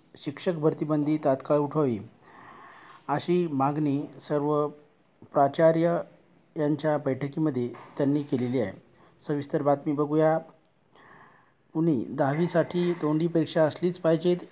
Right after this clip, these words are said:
शिक्षकांची भरतीबंदी उठवावी. अभ्यासक्रम बदलानंतर शिक्षकांना प्रभावी प्रशिक्षण द्यावे. त्यासाठी ऑनलाईन पद्धतीचा वापर करावा. दहावीच्या विद्यार्थ्यावर उधळली जाणारी गुणाची खैरात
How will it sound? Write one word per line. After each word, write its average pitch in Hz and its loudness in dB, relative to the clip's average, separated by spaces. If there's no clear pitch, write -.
शिक्षकांची 165 -2
भरतीबंदी 156 0
उठवावी. 151 2
अभ्यासक्रम 170 0
बदलानंतर 156 0
शिक्षकांना 165 -4
प्रभावी 151 -2
प्रशिक्षण 156 -4
द्यावे. 151 0
त्यासाठी 156 -2
ऑनलाईन 147 -2
पद्धतीचा 160 -2
वापर 143 0
करावा. 135 2
दहावीच्या 165 4
विद्यार्थ्यावर 165 2
उधळली 160 4
जाणारी 160 2
गुणाची 151 -2
खैरात 165 0